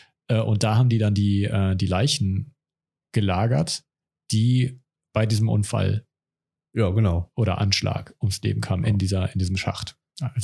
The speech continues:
Speaker 1: weil es dort eine Explosion gab. Und, ähm, dann, da musste der Gerichtsmediziner,
Speaker 2: <laughs>
Speaker 1: äh, da hinfahren über Nacht und einen nach dem anderen halt sezieren und die, und, ja, herausfinden, was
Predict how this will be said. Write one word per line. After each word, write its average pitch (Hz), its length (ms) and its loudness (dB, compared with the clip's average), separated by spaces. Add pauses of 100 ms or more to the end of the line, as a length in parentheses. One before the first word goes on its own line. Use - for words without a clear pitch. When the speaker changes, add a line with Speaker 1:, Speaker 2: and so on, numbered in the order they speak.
(140)
Speaker 1:
weil 98 120 0
es - 80 -2
dort 98 160 -2
eine 98 80 -2
Explosion 95 420 -2
gab. 95 260 -4 (1080)
Und, 98 500 0
ähm, 92 200 0
dann, 98 260 -2
da 98 80 0
musste 104 280 0
der 92 280 0 (1000)
Gerichtsmediziner, 117 840 0 (440)
Speaker 2:
<laughs> - 460 -8
Speaker 1:
äh, 104 340 2 (160)
da 104 160 2
hinfahren 110 480 2
über 117 260 2
Nacht 131 440 -2 (120)
und 110 440 0
einen 120 360 2
nach 107 200 0
dem 101 160 -2
anderen 107 360 2
halt 101 220 0
sezieren 117 720 0 (100)
und 107 520 0
die, 117 240 0
und, 110 240 0 (160)
ja, 101 400 -2
herausfinden, 107 720 0
was - 460 0